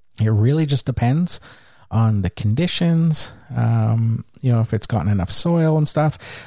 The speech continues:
or sorry, if it's gotten enough sun, um, to where, uh, the lawn is nice and healthy and strong in that area before I, I disturb it. If it's little tiny, uh, wimpy, thin little seedlings, I'm not gonna put a mower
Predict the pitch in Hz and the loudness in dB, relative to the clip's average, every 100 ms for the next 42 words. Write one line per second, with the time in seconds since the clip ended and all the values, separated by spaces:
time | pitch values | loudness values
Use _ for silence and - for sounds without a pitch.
0 | - 113 107 104 - 120 123 113 - 110 | -4 -2 -2 -2 -2 -4 -4 -6 -2 -2
1 | 98 - 131 156 185 175 - - - - | -2 -2 0 2 2 0 -6 -20 -20 -4
2 | 120 120 117 113 - 127 120 110 113 - | 0 2 2 0 0 2 2 2 0 -2
3 | - 123 113 110 - - 113 110 113 113 | -4 0 2 0 -2 -6 -2 0 2 2
4 | 107 107 110 120 117 104 95 - 113 117 | 2 2 2 0 0 -2 -2 -2 -2 0
5 | 123 110 98 - - 107 117 139 131 131 | 0 0 0 -4 -2 0 0 0 0 0
6 | 131 131 143 143 - - - - 120 117 | 0 0 0 -2 -6 -20 -18 -6 -2 -2
7 | 135 131 120 120 117 120 - _ - 110 | 0 2 2 2 -2 -4 -18 _ -2 0
8 | 110 113 107 - 87 113 156 - 123 131 | 0 -2 -2 -2 0 0 0 -2 -2 -2
9 | - 143 160 143 - 139 143 143 135 131 | -2 0 0 -2 -2 0 2 2 2 -2
10 | - - - _ - 120 117 110 101 123 | -8 -20 -20 _ -6 -2 0 0 0 0
11 | 135 131 135 127 113 - - _ - - | 0 0 0 2 0 -4 -16 _ -20 -8
12 | - 139 143 135 113 113 131 123 110 104 | 0 2 4 4 2 2 2 2 0 -4
13 | - - - - - 143 147 160 175 165 | -8 -20 -20 -14 -2 0 0 0 0 0
14 | - 117 123 139 - 147 117 110 113 139 | 0 0 2 0 0 0 2 2 2 2